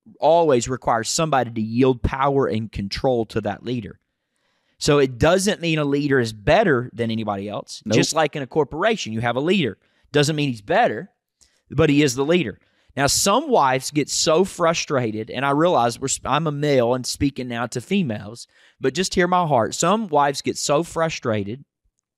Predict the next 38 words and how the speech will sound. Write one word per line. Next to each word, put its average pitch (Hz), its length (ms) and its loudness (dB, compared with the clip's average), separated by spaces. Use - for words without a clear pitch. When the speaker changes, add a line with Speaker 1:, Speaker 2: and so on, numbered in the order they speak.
Speaker 1:
ultimately, 127 680 0
uh, 123 240 0
with 165 500 4
their 131 200 2
husband's 123 480 -2
leadership 104 600 -4
that 135 180 0
I've 131 200 0
almost 170 540 2
heard 160 260 2
them 131 180 0
say, 120 500 2
man, 117 160 -4
I've, 123 240 -2
I've 131 180 -2
heard 156 180 0
them 120 100 -10
close 156 420 -2
to, 110 140 -10
close 143 300 0
to 120 100 -6
saying, 104 400 0
"Well, 143 180 4
you 151 140 2
know, 151 200 0
if - 100 -4
he'd 160 160 -6
just 156 300 -12
do 147 200 4
what 147 180 -2
I 143 120 0
tell 160 320 -4
him, 117 440 -2
he'd 123 200 -6
be 127 140 2
a 117 40 2
great 120 320 -2
leader." 120 360 -10